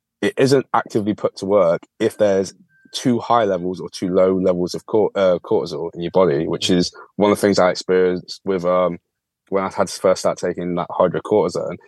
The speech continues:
Um, I went deadly skinny <laughs> in Ibiza last year, which was scary for me 'cause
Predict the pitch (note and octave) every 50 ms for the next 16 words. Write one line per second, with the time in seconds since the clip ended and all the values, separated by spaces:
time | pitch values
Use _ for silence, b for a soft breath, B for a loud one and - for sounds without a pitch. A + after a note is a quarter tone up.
0 | b b b b b _ _ F#2 F2+ F2 F2 E2+ E2 E2+ E2 D2+ - _ _ -
1 | G2 F#2+ F2 F2 F2 E2+ D#2 - - - _ - F2+ A2 A2 - G#2 F#2 - -
2 | - - F2 E2+ F2+ G#2 A#2 D3+ - D#3 D3+ D#3+ - C#3 C#3 A#2+ A2+ G#2+ G#2 G#2+
3 | A2 - - F#2 F2 - - F#2 F2 G2 G#2 D#2 - - - F2 - - - A#2
4 | A2+ A2+ A2 G#2 G2+ - G2 F#2 F#2 F#2+ G#2+ A#2 - B2 A2 G#2 G2+